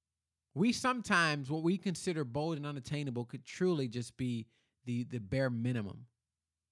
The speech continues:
So this instruction or this point for me really challenged me to make sure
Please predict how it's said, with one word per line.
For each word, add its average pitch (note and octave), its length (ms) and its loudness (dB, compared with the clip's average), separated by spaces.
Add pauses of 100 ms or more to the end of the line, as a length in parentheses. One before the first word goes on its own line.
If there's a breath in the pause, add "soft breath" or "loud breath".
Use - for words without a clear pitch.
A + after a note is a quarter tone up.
(760)
So E3 440 0
this G#3 360 4 (720)
instruction C3+ 640 -2
or A#2+ 60 0
this F3+ 200 0
point C#3+ 360 -4
for A#2 180 -6
me B2 560 2 (600)
really A3+ 280 2
challenged F3 540 0
me C#3 80 -2
to B2 80 -2
make F#3+ 260 -2
sure B2 520 -2